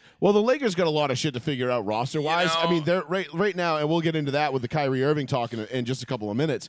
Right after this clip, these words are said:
Speaker 1: Uh, but the way this whole thing is shaping up, right? Like, it's, it's gonna be, it, it is, it, it's gonna be very bittersweet if LeBron breaks this record and the Lakers come up short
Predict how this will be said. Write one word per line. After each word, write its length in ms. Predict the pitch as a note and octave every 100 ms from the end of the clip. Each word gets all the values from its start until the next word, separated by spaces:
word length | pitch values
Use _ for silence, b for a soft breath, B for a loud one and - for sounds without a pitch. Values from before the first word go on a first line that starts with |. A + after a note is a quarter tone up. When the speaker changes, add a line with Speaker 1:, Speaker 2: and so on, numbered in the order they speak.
| B B B B -
Speaker 1:
Uh, 240 | C#3+ C3 A#2
but 340 | A2+ D#3+ B2+ _ _ _ _ _ _ _ _ _ _ _
the 160 | E3 F#3
way 220 | F#3 E4
this 180 | A#3 F3+
whole 200 | E3 E3
thing 240 | - D3+ B2
is 120 | A2+
shaping 400 | C#3+ C3 A#2 A#2
up, 180 | B2 G#2
right? 260 | A#2+ B2+
Like, 200 | C3+ B2
it's, 380 | D#3+ E3 - - b b b b b b b b -
it's 200 | B3 -
gonna 220 | B3+ D#4+
be, 400 | C4+ G#3 D#3+ G#2 - _ _ _ _ _ _ _ _ _ -
it, 360 | B3+ G3+ A3+ G#3
it 100 | A#3+
is, 220 | B3 E3+
it, 200 | G3 G3
it's 120 | F#3+ F3+
gonna 140 | A3+
be 100 | G#3
very 240 | D3+ F#3+
bittersweet 720 | E3+ E3+ D#3+ C3+ - B2 D3 C#3+
if 120 | B2+
LeBron 500 | C3 A#2 C3 C3+ A#2+
breaks 300 | A#2+ B2+ -
this 220 | A#2+ -
record 340 | A2+ A#2 C3
and 60 | A#2
the 40 | G2+
Lakers 640 | A2+ G#2 A2 G2+ - -
come 180 | - B2
up 100 | G#2+
short 420 | - C3 G#2 F#2